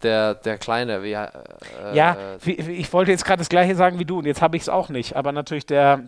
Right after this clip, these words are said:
Speaker 2: der, der Strippenzieher. Sag mal, bin ich jetzt doof?
Speaker 1: Nicht
Speaker 2: Es ist
Speaker 1: Ty-, nicht Tyrell Lannister, aber, aber La-,
Speaker 2: Tyrion.
Speaker 1: der, ein, der Lannister. Tyrion Lannister, ja,
Speaker 2: Tyrion
Speaker 1: genau.
Speaker 2: Lannister,
Speaker 1: Tyrion Lannister.
Speaker 2: genau, genau,
Speaker 1: Ja,
Speaker 2: genau.
Speaker 1: Tyrion Lannister.
Speaker 2: Ja, ja, ja. Ja,
Speaker 1: Ja.
Speaker 2: der,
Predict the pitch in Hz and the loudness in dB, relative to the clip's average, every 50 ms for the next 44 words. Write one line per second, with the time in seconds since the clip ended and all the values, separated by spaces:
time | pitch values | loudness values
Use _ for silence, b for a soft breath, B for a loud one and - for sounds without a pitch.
0 | _ - 143 139 143 - 143 147 - - - 175 - 180 135 - - 143 135 117 | _ -4 -2 -2 -2 -2 -2 -4 -2 -2 -6 -6 -6 -6 -10 -8 -4 -2 -2 -2
1 | 104 110 117 127 131 - - 147 123 117 113 131 127 135 131 - 127 113 - - | -2 -4 -6 -6 -6 -8 -8 -8 -8 -8 -8 -8 -10 -10 -10 -10 -10 -10 -10 -8
2 | - 175 156 131 - 113 - - 143 - 120 120 - - - 107 127 123 120 _ | -6 -6 -6 -6 -6 -10 -12 -10 -8 -6 -4 -4 -4 -6 -6 -6 -6 -6 -8 _
3 | - - - 117 120 123 131 135 135 131 127 127 127 127 127 123 123 123 120 117 | -14 -8 -4 -2 -2 -2 -2 -4 -6 -6 -6 -8 -8 -8 -8 -10 -10 -12 -12 -14
4 | 117 117 117 113 - _ - 120 120 117 113 113 - _ _ - - - - 110 | -16 -16 -18 -18 -20 _ -16 -14 -12 -12 -12 -14 -16 _ _ -12 -10 -6 -2 -2
5 | 104 101 120 123 110 57 - 113 110 123 123 123 - - 101 127 131 127 - - | -2 0 0 0 0 -2 -4 -4 -2 -2 -2 -2 -4 -6 -4 -4 -4 -4 -2 2
6 | 190 226 233 196 156 135 120 110 110 131 147 143 - - - - 95 - - 139 | 4 6 6 6 6 6 4 2 2 0 -2 -2 -6 -10 -10 -12 -12 -8 -6 -4
7 | 131 135 139 147 139 127 - - - - _ _ _ _ - - 220 254 240 185 | 0 0 0 0 0 -6 -10 -12 -14 -14 _ _ _ _ 0 4 4 6 6 6
8 | 151 139 131 123 117 - 143 156 165 151 139 123 113 127 113 104 - - 113 120 | 6 6 4 2 2 2 4 6 8 8 6 6 4 2 0 -2 -4 -2 0 2
9 | 120 240 220 156 139 135 127 113 104 - 120 120 117 113 107 107 104 101 - 117 | 2 2 2 2 2 2 0 0 -2 -2 -2 -2 -2 -2 -4 -4 -6 -6 -6 -6
10 | 104 98 135 156 170 151 - - - 165 170 151 127 123 123 120 113 110 - - | -2 2 6 6 6 6 4 2 0 2 2 2 2 2 0 -2 -4 -6 -8 -10
11 | 110 98 - - - 104 92 - _ - - 110 98 - _ - 104 98 - B | -12 -12 -12 -14 -14 -16 -16 -16 _ -18 -16 -16 -16 -16 _ -14 -14 -14 -14 B
12 | B B B B B - 123 131 147 156 160 160 160 139 151 139 | B B B B B 0 2 4 6 6 4 4 2 0 -2 -4